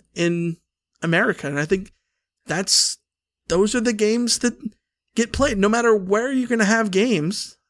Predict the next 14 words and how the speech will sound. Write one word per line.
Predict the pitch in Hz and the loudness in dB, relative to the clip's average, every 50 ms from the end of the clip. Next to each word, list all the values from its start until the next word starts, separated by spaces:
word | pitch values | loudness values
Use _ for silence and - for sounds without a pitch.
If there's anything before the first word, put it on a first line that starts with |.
| _ _ _ | _ _ _
that's | 170 165 196 208 - - - - - _ | -2 0 0 0 -2 -4 -4 -4 -6 _
the | 202 196 | 0 0
temperature | 190 196 - 190 202 196 - 208 - - 214 | 0 0 0 0 0 0 0 -2 0 0 -2
you're | 202 196 196 202 196 | -2 0 -2 -4 -4
gonna | 185 - - - 196 196 | -6 -8 -4 -2 0 0
be | 196 208 202 | 2 0 0
looking | 196 277 - - 262 233 | 0 -2 -2 0 0 0
at. | 180 143 147 - _ - - _ _ _ _ _ _ _ - | 0 -2 -6 -10 _ -20 -20 _ _ _ _ _ _ _ -4
Um, | - 160 160 160 160 160 165 160 160 - - - _ _ _ _ _ _ _ - | 0 2 2 4 2 0 -2 -6 -8 -10 -12 -20 _ _ _ _ _ _ _ 0
and | 190 190 190 196 196 190 - - | 2 2 2 0 -4 -6 -10 -4
there | 175 185 180 180 | -2 0 0 0
are | 165 185 214 233 | 0 0 0 0
concessions | 220 - 214 208 - 233 214 208 - 220 214 196 - | 2 2 2 2 2 2 2 2 2 2 2 2 2
made | 208 196 196 202 202 196 185 | 2 4 4 4 2 2 -2